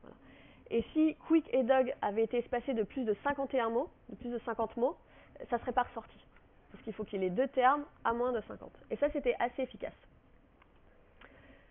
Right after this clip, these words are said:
Et après, donc dans la beauté, comme pour les, comme pour les, comme pour le vin, hein, il y a, on va utiliser les, les, les ags, donc pour agréger des données et ressortir les meilleurs de chacun, euh, assez intensivement.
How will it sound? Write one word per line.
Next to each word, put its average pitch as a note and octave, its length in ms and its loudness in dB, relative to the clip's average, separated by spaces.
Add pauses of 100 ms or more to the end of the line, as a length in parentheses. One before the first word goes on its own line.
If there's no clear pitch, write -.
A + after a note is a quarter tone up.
(340)
Et B3+ 80 6
après, - 220 0
donc A#3 220 0
dans C4+ 100 6
la D4+ 120 4
beauté, C#4+ 300 0
comme D4 240 0
pour D4 180 -4
les, G#3+ 500 0
comme C4 160 -2
pour B3+ 180 -2
les, G#3+ 420 0
comme B3+ 140 0
pour B3 160 0
le A#3 80 6
vin, A#3+ 320 2
hein, A#3 40 0
il A3+ 60 0
y A3 60 2
a, G3+ 300 2 (380)
on A#3 140 2
va A3+ 120 4
utiliser B3 320 2
les, A#3 260 8
les, A3+ 160 4
les A3+ 320 2
ags, A3+ 240 2 (200)
donc G3+ 120 -2
pour - 200 -2
agréger A#3 380 6
des A#3 120 4
données A#3+ 320 6
et B3 60 8
ressortir A3+ 400 -2
les G#3 120 4
meilleurs A3 240 2
de A3 80 0
chacun, A#3 500 -4
euh, G3 260 -4 (540)
assez G#3+ 240 0
intensivement. A3+ 640 -4